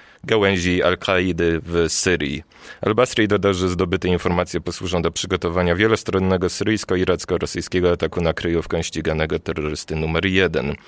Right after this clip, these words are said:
Generał Yahya Rasul, rzecznik irackiego Ministerstwa Obrony, zapewnił, że al-Baghdadi wciąż żyje i że za udzielenie informacji mogącej pomóc w jego pojmaniu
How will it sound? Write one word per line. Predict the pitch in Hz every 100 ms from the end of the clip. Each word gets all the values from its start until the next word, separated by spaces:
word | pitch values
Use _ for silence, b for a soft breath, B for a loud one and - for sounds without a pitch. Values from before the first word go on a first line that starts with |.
| B B B
Generał | 95 104 101 95
Yahya | 98 95 95 85
Rasul, | 85 78 - 120 104
rzecznik | 87 85 87 80
irackiego | 90 85 90 87
Ministerstwa | 87 87 92 - 87
Obrony, | 85 92 123 117 113 B B B
zapewnił, | 98 104 127 127
że | 110 113
al-Baghdadi | 107 92 90 87 90 92 87
wciąż | - 90 90 80
żyje | 76 80 85 127
i | 104
że | 87 85
za | 82
udzielenie | 80 80 80 78 80
informacji | 82 - 92 110 - 104
mogącej | 101 95 104 104
pomóc | - 110 110
w | 104
jego | 120 120
pojmaniu | 117 120 123 127